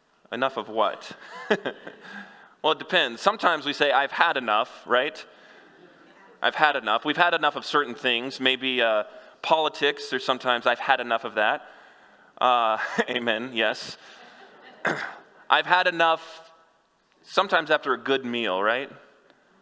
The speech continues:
The, the hostess asks if you want more, if you want more cake. You go out to eat at a restaurant, and they say, "Do you want dessert?" And you say, "No, I've had enough," right? And what does it, that signify? That signifies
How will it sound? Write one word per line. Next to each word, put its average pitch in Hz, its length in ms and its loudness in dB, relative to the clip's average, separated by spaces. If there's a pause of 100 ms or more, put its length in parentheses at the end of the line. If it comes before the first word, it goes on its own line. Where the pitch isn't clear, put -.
(200)
The, 113 180 -2
the 110 80 0
hostess 135 640 -2
asks 127 320 0
if - 140 -10
you 120 80 -6
want 120 200 -2
more, 120 500 -4 (420)
if - 80 -12
you 120 80 -6
want 131 160 2
more 117 180 0
cake. 135 520 -4 (760)
You 107 100 -14
go 127 120 4
out 127 160 2
to 127 60 -12
eat 127 140 -2
at 117 120 -2
a 110 40 0
restaurant, 120 600 -2
and 76 80 -16
they 110 80 -8
say, 110 320 -4
"Do 98 60 -16
you 110 80 -10
want 107 180 -4
dessert?" 113 480 -4 (640)
And - 80 -12
you 110 60 -8
say, 107 420 -2 (560)
"No, 110 100 -2
I've 104 140 -2
had 117 160 -2
enough," 95 340 -4 (240)
right? 117 240 -2 (480)
And 120 60 -6
what 139 80 4
does 131 80 0
it, - 180 -4
that 135 160 2
signify? 127 400 0
That 123 140 0
signifies 143 880 -2